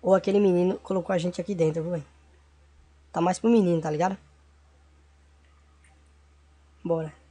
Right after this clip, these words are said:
Seis. Vai. Ó, anomalia aqui. Sempre tem aquela anomalia ali, né, velho? E aí?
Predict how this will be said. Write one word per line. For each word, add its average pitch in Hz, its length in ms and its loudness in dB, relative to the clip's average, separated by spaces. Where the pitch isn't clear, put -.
Seis. - 680 -12
Vai. 165 340 -8
Ó, 165 120 -2
anomalia 165 440 2
aqui. 147 320 -6
Sempre 285 280 0
tem 294 100 -2
aquela 262 160 0
anomalia 240 380 2
ali, 175 120 -4
né, 190 140 -2
velho? 165 140 -12
E 185 100 -4
aí? 170 260 -2